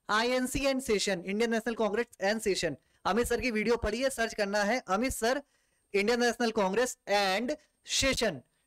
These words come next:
बस वहीं पर आपको पूरा details उन्होंने सारे, मतलब जितने भी Indian National Congress के session हुए थे, सारे उन्होंने अच्छे से explain किए हुए हैं। छोटी सी video है,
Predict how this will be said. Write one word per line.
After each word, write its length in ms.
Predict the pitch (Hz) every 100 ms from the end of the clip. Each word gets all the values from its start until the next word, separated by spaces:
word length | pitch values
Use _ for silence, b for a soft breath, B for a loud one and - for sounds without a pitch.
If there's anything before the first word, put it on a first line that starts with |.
| _
बस 260 | - 208 202
वहीं 240 | 185 190
पर 160 | 214 214
आपको 300 | 196 190 247
पूरा 360 | - 175 208 208
details 380 | 190 190 202
उन्होंने 280 | 202 190 220
सारे, 320 | 233 214 208
मतलब 280 | 220 208 202
जितने 240 | 175 - 202
भी 80 |
Indian 180 | 202 190
National 200 | 185 208
Congress 320 | 190 170 185
के 80 | 196
session 300 | 190 165 185
हुए 120 | 170
थे, 120 | - 226
सारे 260 | 190 170
उन्होंने 240 | 185 185 214
अच्छे 180 | -
से 100 | 185
explain 400 | 202 - 190 214
किए 180 | 214 175
हुए 160 | 170 175
हैं। 80 | -
छोटी 240 | 196 196
सी 100 | 185
video 280 | 160 151 160
है, 180 | 226